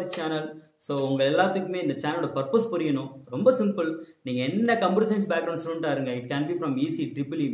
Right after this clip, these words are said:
மெக், சி எஸ், ஐ டி, பி சி ஏ, எம் சி ஏ. So உங்க எல்லாருக்குமே there will be some question. என்ன அப்படின்னா, நான் ஒரு ஃபைனல் இயர் போயிட்டேன். ஓகே, இப்போ இருக்கிற என்னோட கரண்ட் சினாரியோவுக்கு நான் அப்டேட்டா இருக்கேனா, இல்ல நான் ஐ டி செக்டார் போறதுக்கு நான் எலிஜிபிளா இருக்கேனா அப்படிங்கிறது தான் உங்க கொஸ்டினா இருக்கும்.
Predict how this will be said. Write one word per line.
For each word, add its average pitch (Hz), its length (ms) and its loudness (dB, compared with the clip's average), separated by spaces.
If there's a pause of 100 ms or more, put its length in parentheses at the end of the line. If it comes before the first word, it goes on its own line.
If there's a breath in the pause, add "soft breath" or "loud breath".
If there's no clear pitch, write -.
மெக், 147 200 -4 (120)
சி 160 100 -8 (100)
எஸ், - 100 -2 (100)
ஐ 143 40 2 (140)
டி, 143 80 0 (100)
பி 156 160 -2
சி 160 80 -6
ஏ, 127 140 -2
எம் 160 160 -4
சி 151 140 -2
ஏ. 127 40 -6 (440 loud breath)
So 160 120 -2
உங்க 120 240 0
எல்லாருக்குமே 202 600 0
there 139 140 2
will 143 140 0
be 175 80 -2
some 127 220 -4
question. 131 260 -4 (220)
என்ன 185 160 0
அப்படின்னா, 139 280 -2 (440 loud breath)
நான் 135 160 0
ஒரு 135 100 2
ஃபைனல் 220 240 4
இயர் 185 220 2
போயிட்டேன். 165 360 4 (360)
ஓகே, 143 180 -2 (240)
இப்போ - 240 -4
இருக்கிற 226 200 6 (120)
என்னோட 160 220 2 (100)
கரண்ட் 196 340 2
சினாரியோவுக்கு 165 580 2
நான் 120 100 -2
அப்டேட்டா 190 320 2
இருக்கேனா, 127 280 0 (220)
இல்ல 202 200 2
நான் 147 140 0
ஐ - 120 -2
டி - 120 -2
செக்டார் 156 320 0
போறதுக்கு 151 220 0
நான் 123 100 -2
எலிஜிபிளா 180 380 0
இருக்கேனா 143 340 0
அப்படிங்கிறது 131 540 0
தான் 170 160 -2
உங்க 120 180 -2
கொஸ்டினா 131 360 -4
இருக்கும். 113 200 -8